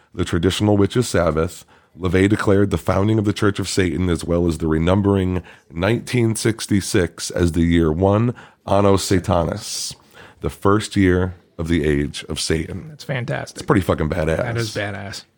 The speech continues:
Speaker 1: The attention of the press obviously followed after that. It's particularly with the wedding of radical journalist John Raymond to New York socialite Judith Case, which happened on February first, nineteen sixty-seven.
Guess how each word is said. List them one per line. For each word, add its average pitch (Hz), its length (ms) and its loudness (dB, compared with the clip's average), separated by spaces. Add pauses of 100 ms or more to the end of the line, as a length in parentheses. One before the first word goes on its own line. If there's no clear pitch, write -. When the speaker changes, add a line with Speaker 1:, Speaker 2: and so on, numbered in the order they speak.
(160)
Speaker 1:
The 101 80 -2
attention 117 320 2
of 104 60 2
the 92 60 2
press 101 280 2
obviously 87 380 0
followed 82 300 2
after 80 300 0
that. 95 340 4 (300)
It's - 440 -4
particularly 101 500 0
with 95 140 2
the 90 100 0
wedding 90 320 0
of 80 120 -4
radical 101 520 0
journalist 95 520 -2
John 85 300 2
Raymond 101 440 2
to 82 120 -2
New 80 220 0
York 90 300 2
socialite 80 640 0 (140)
Judith 85 440 -2 (160)
Case, - 560 0
which 90 180 -4
happened 85 320 0
on 80 100 2
February 85 380 2
first, 78 320 -2
nineteen 76 340 -4
sixty-seven. - 720 -6